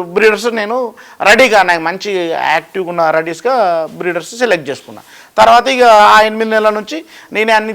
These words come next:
చూసుకోవడం వల్ల, ఆ, నా పొద్దు మంచిగా ఇక నాకు బ్రీడర్స్ యాక్టివ్ అయినాయి. అప్పటి నుంచి, ఆ, నేను ఫామ్ ముందుకు పోగలుగుతున్నా. అయితే ఇంకోటి, స్టార్టింగ్,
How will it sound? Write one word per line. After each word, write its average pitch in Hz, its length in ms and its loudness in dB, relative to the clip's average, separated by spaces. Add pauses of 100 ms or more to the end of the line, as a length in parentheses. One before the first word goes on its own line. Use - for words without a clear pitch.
చూసుకోవడం 208 420 -4
వల్ల, 220 440 2 (540)
ఆ, 190 300 4
నా 185 320 2
పొద్దు 190 580 -4
మంచిగా 208 540 2
ఇక 196 120 0
నాకు 180 280 -6
బ్రీడర్స్ 190 460 -4
యాక్టివ్ 180 500 -2
అయినాయి. 190 240 -2
అప్పటి 190 220 -2
నుంచి, 185 460 -6 (320)
ఆ, 196 80 0
నేను 190 240 -2
ఫామ్ 175 340 -2
ముందుకు 190 240 -4
పోగలుగుతున్నా. 117 500 -6 (260)
అయితే 240 240 -2
ఇంకోటి, 233 520 -2
స్టార్టింగ్, 208 440 0